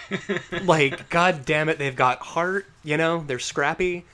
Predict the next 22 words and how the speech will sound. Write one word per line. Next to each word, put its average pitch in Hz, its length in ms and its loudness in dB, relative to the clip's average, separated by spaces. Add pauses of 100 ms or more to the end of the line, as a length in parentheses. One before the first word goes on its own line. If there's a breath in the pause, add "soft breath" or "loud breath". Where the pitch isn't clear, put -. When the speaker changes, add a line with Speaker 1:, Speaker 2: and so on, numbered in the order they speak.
(220 soft breath)
Speaker 2:
Uh, 120 240 0
I 127 80 -4
support 160 420 -4
them 160 120 0
in 143 80 0
all 147 120 0
of 139 80 -6
their 131 120 0
works, 147 260 -4
but 180 120 -2
also 233 200 -4
they 185 100 2
kind 302 380 -4
of 254 120 -4
can't 208 240 -4
get 170 200 -6
their 156 120 -4
shit - 300 -4
together. 202 580 -2 (460 loud breath)
Speaker 1:
Is 156 180 -2
Speaker 2:
And 143 140 0
Speaker 1:
there 160 320 -2